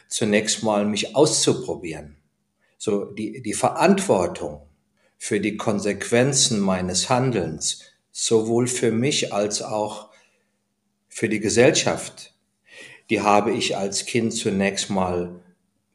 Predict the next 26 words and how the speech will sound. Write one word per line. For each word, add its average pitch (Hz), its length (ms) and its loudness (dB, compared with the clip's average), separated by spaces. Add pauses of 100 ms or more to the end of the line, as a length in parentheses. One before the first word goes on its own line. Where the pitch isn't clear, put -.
gar 80 240 -2
nicht - 540 -2 (600)
und 101 160 0
als - 460 -2
Jugendlicher, 113 840 2
als 101 300 -4
Heranwachsender 113 1500 0 (100)
immer 95 360 2
mehr. 82 760 -4
Aber 95 400 0
bis - 480 -6
zu 113 100 -2
meiner 92 360 0
Volljährigkeit 101 1160 -2 (440)
gilt, 107 440 0 (720)
Eltern 107 480 4
haften 98 520 -2
für - 160 -2
ihre 95 240 -4
Kinder. 165 500 2
Ich - 220 -6
bin 101 160 -4
als 92 320 -8
Jugendlicher 117 580 0
nicht 95 240 -2
geschäftsfähig. 120 1080 -2